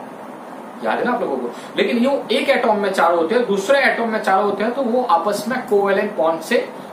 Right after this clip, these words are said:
जुड़ जाते हैं। हालांकि उसमें कोई आखिरकार कोई फ्री इलेक्ट्रॉन नहीं बचता। तो ज़ीरो केल्विन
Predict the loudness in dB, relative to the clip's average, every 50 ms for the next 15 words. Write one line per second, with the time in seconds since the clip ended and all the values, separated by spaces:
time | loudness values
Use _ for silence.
0 | -6 -4 -2 2 4 4 4 4 4 4 2 2 2 0 -2 0 2 2 4 4
1 | 2 2 0 -2 -2 -4 -6 -6 -6 -6 -6 -6 -2 2 2 2 2 0 -2 -2
2 | -2 -2 0 0 0 0 0 -2 -2 -2 0 0 0 0 0 0 -2 -2 -2 -2
3 | 0 0 0 0 0 -2 -2 -2 -2 -2 -4 -6 -6 -4 -4 -4 -4 -4 -2 -2
4 | -2 -2 -2 -4 -10 -6 -4 -4 -4 -4 -4 -4 -2 0 0 0 0 2 2 2
5 | 2 2 0 -2 -4